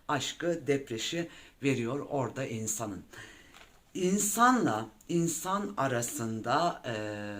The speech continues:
bir ülfet bağı vardır.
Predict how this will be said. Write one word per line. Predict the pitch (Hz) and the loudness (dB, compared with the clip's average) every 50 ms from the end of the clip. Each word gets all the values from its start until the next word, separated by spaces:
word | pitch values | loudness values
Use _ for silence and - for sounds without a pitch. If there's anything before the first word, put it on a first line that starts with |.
| 98 95 92 90 85 82 78 87 73 73 - 113 113 | -6 -6 -6 -8 -8 -8 -10 -12 -14 -14 -16 -10 -8
bir | 147 160 170 180 175 170 - - - - - - - _ - - - _ _ _ _ _ | -4 0 2 2 2 2 -2 -6 -10 -16 -20 -20 -20 _ -20 -20 -20 _ _ _ _ _
ülfet | 156 160 151 139 - - - 139 135 - - - | -2 0 0 -2 -2 -2 0 -2 -2 -2 -6 -8
bağı | 113 107 107 104 101 95 | -6 -4 -4 -4 -6 -6
vardır. | 98 95 92 87 87 87 90 87 - - - - - | -6 -8 -6 -8 -8 -10 -12 -12 -12 -12 -12 -14 -16